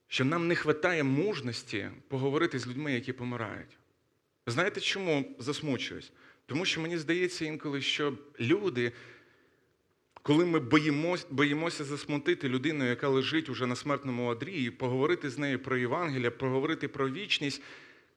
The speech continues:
таке відчуття, що ми не до кінця віримо в вічність. І спокій от цієї людини, яка помирає, знаєте, душевний якийсь спокій для нас,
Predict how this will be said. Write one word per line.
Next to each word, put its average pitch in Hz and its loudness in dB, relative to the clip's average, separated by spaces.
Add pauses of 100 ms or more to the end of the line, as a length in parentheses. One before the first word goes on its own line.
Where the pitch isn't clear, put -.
(240)
таке 165 0
відчуття, 156 -2
що - 0
ми 156 0
не 151 0
до 139 0
кінця 147 0
віримо 139 -4
в 98 -8
вічність. 98 -12 (1300)
І 131 0 (640)
спокій - 2
от 127 4
цієї 156 4
людини, 139 0
яка 127 2
помирає, 135 4
знаєте, 135 0
душевний 131 2
якийсь 131 -4
спокій 185 -2
для 120 2
нас, 156 -2